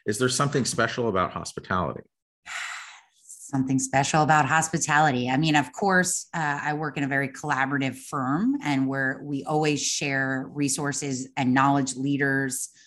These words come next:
Speaker 2: But hospitality seems to be a unique, unique cat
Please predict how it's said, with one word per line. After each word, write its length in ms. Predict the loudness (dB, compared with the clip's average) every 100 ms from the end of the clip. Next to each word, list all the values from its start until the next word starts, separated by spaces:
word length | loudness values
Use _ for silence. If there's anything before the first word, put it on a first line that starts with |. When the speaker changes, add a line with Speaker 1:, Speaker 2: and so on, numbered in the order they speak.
| -20 -20 _
Speaker 2:
But 120 | -2
hospitality 720 | 2 0 0 0 2 4 2
seems 340 | 0 0 0 -2
to 80 |
be 180 | -2 -2
a 40 | 0
unique, 580 | 0 0 0 0 -4 -8 -10
unique 600 | -4 0 2 2 0 -2
cat 300 | -2 -2